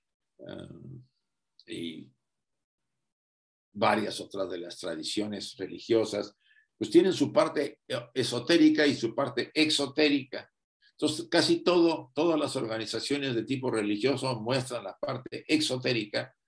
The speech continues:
muy contaminada, muy distorsionada, aunque en esencia hay unas grandes verdades en cada una de ellas. En, en eso nos encontramos en este momento.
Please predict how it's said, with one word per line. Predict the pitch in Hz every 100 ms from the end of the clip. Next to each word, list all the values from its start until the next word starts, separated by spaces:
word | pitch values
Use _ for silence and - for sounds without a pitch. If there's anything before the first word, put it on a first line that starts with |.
| _ _ 120
muy | 165 208
contaminada, | 180 151 120 110 110 139 143 139 139 131 -
muy | 123
distorsionada, | 147 139 - 104 - 98 92 117 120 113 - _ _ _
aunque | 113 104 110 104 -
en | 120
esencia | 110 104 139 139 135 131 127
hay | 123 127 123
unas | 123 107 98
grandes | 113 123 120
verdades | 95 85 90 98 104 -
en | -
cada | 85 90 85
una | 82 92
de | 95 110
ellas. | 104 - - _ _ _ _ _ _ _ _ _ _ _ _
En, | 135 131 143
en | 147
eso | 160 165
nos | 151 131
encontramos | 120 113 104 165 175 - 92
en | 98
este | 92 87
momento. | 76 76 - 127 _